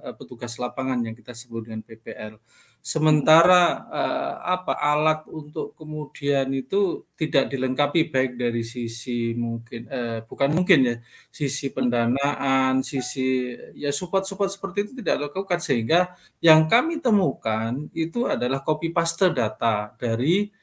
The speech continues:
eh, tahun ke tahun. Nah, seperti itu, sehingga, eh, ini kan data yang memang tidak valid. Dan satu lagi catatan kita, bahwa karena ini pemerintah daerah sudah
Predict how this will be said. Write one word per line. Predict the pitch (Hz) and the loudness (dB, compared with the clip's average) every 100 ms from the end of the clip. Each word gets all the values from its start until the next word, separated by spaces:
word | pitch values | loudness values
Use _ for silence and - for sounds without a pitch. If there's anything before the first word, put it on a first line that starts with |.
| _ _ _ | _ _ _
eh, | - 131 127 | -4 -2 2
tahun | 143 147 156 156 | 6 6 6 2
ke | |
tahun. | 151 156 160 143 127 117 120 123 | 4 8 8 8 4 2 -2 -4
Nah, | 120 | -6
seperti | 117 156 147 190 185 | -2 -2 4 6 6
itu, | 170 127 | 4 2
sehingga, | - 147 156 143 - _ _ _ _ | 0 4 4 4 -4 _ _ _ _
eh, | 165 147 143 | 0 4 4
ini | 160 175 220 | 4 6 6
kan | 233 233 220 | 6 4 4
data | - 123 196 | 2 2 0
yang | 196 156 151 | 0 -2 -2
memang | 147 139 | -4 -8
tidak | 160 117 117 | -6 -6 -2
valid. | 139 135 - | -2 -2 2
Dan | 175 160 160 | 6 6 4
satu | 180 185 330 | 0 -2 -2
lagi | 247 - 165 | -4 -6 -6
catatan | 139 127 120 120 117 | -6 -6 -10 -10 -12
kita, | 117 110 101 110 127 - _ _ - - _ _ _ _ - | -14 -16 -14 -12 -12 -16 _ _ -20 -20 _ _ _ _ 2
bahwa | 151 139 139 143 151 147 151 - _ _ - | 4 4 6 8 8 6 0 -12 _ _ 2
karena | 175 180 220 254 247 214 - _ | 4 6 6 4 4 0 -8 _
ini | 196 220 285 - _ _ | 0 2 2 -6 _ _
pemerintah | 196 190 190 190 196 190 | 2 4 4 4 2 2
daerah | 165 139 220 240 | 2 2 4 2
sudah | 196 151 | 0 -2